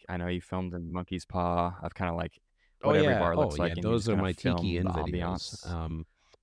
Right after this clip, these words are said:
Speaker 1: Um, yes, tiki in videos. So you kinda get a, you get, like, a fly on the wall of these tiki bars in case you can't
Speaker 2: Yeah,
Speaker 1: go to
Speaker 2: that's,
Speaker 1: these
Speaker 2: uh, that's
Speaker 1: places, you
Speaker 2: my,
Speaker 1: can
Speaker 2: that's
Speaker 1: at least
Speaker 2: my
Speaker 1: see what they're
Speaker 2: lazy
Speaker 1: like
Speaker 2: filming,
Speaker 1: inside.
Speaker 2: actually. <laughs>
Speaker 1: Um,
Speaker 2: Okay.
Speaker 1: <laughs> it's very cool. It's, like,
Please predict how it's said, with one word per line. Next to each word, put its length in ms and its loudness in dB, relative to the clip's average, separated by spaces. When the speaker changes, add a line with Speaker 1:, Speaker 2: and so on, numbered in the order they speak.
Speaker 1:
Um, 420 -6
yes, 320 2
tiki 300 -4
in 140 2
videos. 420 -4
So 120 -4
you 60 2
kinda 180 2
get 140 0
a, 240 -2
you 100 -8
get, 180 0
like, 180 -6
a 220 -4
fly 300 0
on 80 2
the 80 -2
wall 380 0
of 100 -8
these 160 -8
tiki 240 -6
bars 380 -6
in 80 -10
case 220 -4
you 80 -6
can't 260 -4
Speaker 2:
Yeah, 140 0
Speaker 1:
go 140 4
to 80 2
Speaker 2:
that's, 0 -
Speaker 1:
these 200 0
Speaker 2:
uh, 80 -2
that's 240 -2
Speaker 1:
places, 120 -2
you 80 -2
Speaker 2:
my, 0 -
Speaker 1:
can 120 -8
Speaker 2:
that's 120 -2
Speaker 1:
at 100 -6
least 160 2
Speaker 2:
my 20 2
Speaker 1:
see 100 2
what 120 0
they're 100 -2
Speaker 2:
lazy 20 2
Speaker 1:
like 200 0
Speaker 2:
filming, 400 -2
Speaker 1:
inside. 0 -
Speaker 2:
actually. 600 -10
<laughs> 680 -20
Speaker 1:
Um, 360 2
Speaker 2:
Okay. 360 -4
Speaker 1:
<laughs> 0 -
it's 1080 -8
very 180 4
cool. 320 2
It's, 120 -4
like, 100 -8